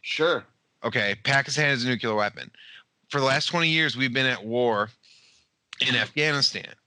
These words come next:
Speaker 2: okay, right next door to Pakistan.
Speaker 1: Right.
Speaker 2: Uh, Afghanistan has no nukes.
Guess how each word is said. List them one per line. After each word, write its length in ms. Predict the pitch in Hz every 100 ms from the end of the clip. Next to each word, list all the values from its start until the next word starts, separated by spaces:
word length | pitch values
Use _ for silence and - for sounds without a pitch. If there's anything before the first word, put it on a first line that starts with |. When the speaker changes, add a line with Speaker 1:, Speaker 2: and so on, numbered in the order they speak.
| _ -
Speaker 2:
okay, 300 | 113 107 107
right 260 | 101 107
next 280 | 120 131 -
door 180 | 208 233
to 80 | 190
Pakistan. 580 | 139 107 - - 90 - - - - - - -
Speaker 1:
Right. 140 | 107
Speaker 2:
Uh, 260 | 120 117 104 - - -
Afghanistan 640 | 110 110 143 156 - 175 143
has 260 | 147 135
no 160 | 139 131
nukes. 500 | 131 101 - -